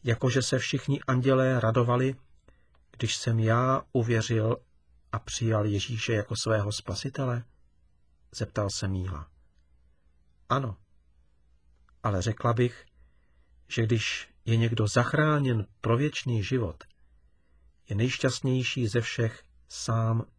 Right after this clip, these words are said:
Ježíš, protože nás má všechny moc rád." Děti, my si ten oddíl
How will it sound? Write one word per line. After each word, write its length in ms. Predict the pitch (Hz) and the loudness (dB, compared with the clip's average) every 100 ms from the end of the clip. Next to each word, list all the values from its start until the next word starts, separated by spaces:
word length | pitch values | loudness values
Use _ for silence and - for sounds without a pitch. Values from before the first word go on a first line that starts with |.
| - | -8
Ježíš, 680 | 107 131 117 87 - - - _ - _ _ _ _ _ _ _ _ _ | 0 2 2 -4 -8 -14 -20 _ -20 _ _ _ _ _ _ _ _ _
protože 400 | 107 113 107 107 | -4 -2 -2 0
nás 380 | 104 104 98 - | 2 0 0 0
má 280 | 104 95 | 0 2
všechny 600 | 92 - - 131 - 123 | -2 -6 -4 -4 -4 -2
moc 300 | 110 107 - | 0 -2 -2
rád." 340 | - 95 85 80 - - - _ _ - _ _ _ _ _ _ _ - _ _ _ _ _ - - - _ - | -4 -2 -4 -8 -18 -20 -20 _ _ -20 _ _ _ _ _ _ _ -20 _ _ _ _ _ -20 -20 -20 _ -8
Děti, 300 | 110 123 131 | 0 0 2
my 120 | 113 | 0
si 120 | 113 120 | 0 -2
ten 180 | 123 - | -4 0
oddíl 560 | 131 120 131 131 131 | 0 0 2 4 2